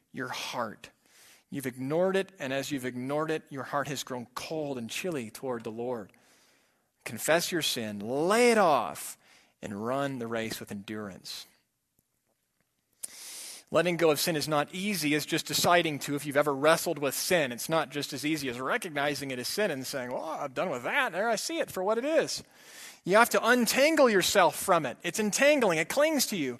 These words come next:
You have to fix your thoughts. You have to unwind your feelings. You have to unwind your desires. And that's what the Bible is for. Hebrews four eleven through thirteen, "Let us therefore strive to enter that rest."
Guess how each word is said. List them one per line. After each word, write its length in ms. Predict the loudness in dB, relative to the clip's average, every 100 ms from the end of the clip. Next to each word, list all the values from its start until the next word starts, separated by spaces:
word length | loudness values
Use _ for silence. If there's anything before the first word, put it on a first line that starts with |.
| -12 -20 -4
You 60 | 0
have 60 |
to 80 | 0
fix 360 | 0 0 0 -2
your 100 | 0
thoughts. 400 | 6 6 6 2
You 40 |
have 140 | -4 0
to 80 |
unwind 380 | 0 2 2 2
your 120 | 2
feelings. 520 | 0 4 6 6 4 -2
You 40 |
have 80 | -2
to 140 | 0
unwind 440 | 0 2 2 2 0
your 100 | -2
desires. 800 | 2 4 4 4 0 -6 -12 -14 _ _ -20 -20 -20 -16 -14 -16 -12 0
And 100 | 6
that's 140 | 6
what 80 | 6
the 80 | 10
Bible 400 | 12 12 10 6
is 140 | 4
for. 320 | 4 2 2
Hebrews 360 | 2 0 2 0
four 280 | 2 4 6
eleven 340 | 8 6 4
through 160 | -2 -2
thirteen, 480 | -2 -2 0 0 4
"Let 160 | 6
us 140 | 6 6
therefore 420 | 6 6 4 4
strive 640 | 4 4 6 10 10 8 6
to 140 | 2
enter 280 | 2 0 4
that 200 | 4 4
rest." 500 | 2 2 0 -10